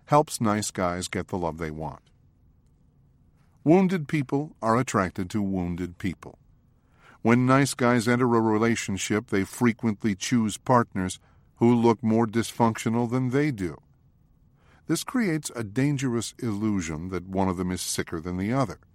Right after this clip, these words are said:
This is a distortion, because healthy people are not attracted to unhealthy people and vice versa. I frequently tell couples that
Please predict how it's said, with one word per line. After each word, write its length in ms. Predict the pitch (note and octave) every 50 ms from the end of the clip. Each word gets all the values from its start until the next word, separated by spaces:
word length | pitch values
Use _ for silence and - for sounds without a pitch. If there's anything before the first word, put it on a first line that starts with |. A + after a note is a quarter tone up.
| _ _ _ _ _ _ _ _ _ _ _ _ -
This 220 | C#3 C#3 C3+ -
is 120 | E3+ D#3 C#3+
a 100 | D#3 D3
distortion, 640 | D3 D3+ C3 - - - A3+ A#3 D#3+ - - - - _ _ _ _ _ _ _ _ _ _ _
because 260 | - D#2 - D#2+ -
healthy 340 | - - G#2 F#2 - - F#2+
people 360 | - - G2+ F2+ - F2+ F2+
are 80 | F2+ F2
not 180 | F2 E2+ D#2+
attracted 560 | F2 - - - F3+ E3+ - - F#2 E2 D#2 F#2
to 180 | - - G#2+ - _ -
unhealthy 580 | D#3+ F#3 F3+ C#3+ G#2 F2 D#2 - - - D2
people 460 | - - F2 D#2 - - - B2+ A#2+
and 120 | G2+ G#2+ A2+
vice 260 | F#2+ F#2+ F2+ F2+ -
versa. 420 | - D3+ D3+ D3 A#2+ - - - - _ _ _ _ _ _ _ _ _ _ _ _ _ _ _ - - - - - -
I 100 | C#3 C3+
frequently 600 | - - - A#3 A#3 - - E3+ C#3+ C#3 C3+ A2
tell 380 | - - - F3+ F#3+ F#3+ D#3+ C3+
couples 640 | - - E2+ C#2+ - - B1+ C2+ E2 A#2 C3 -
that 160 | - F#2 -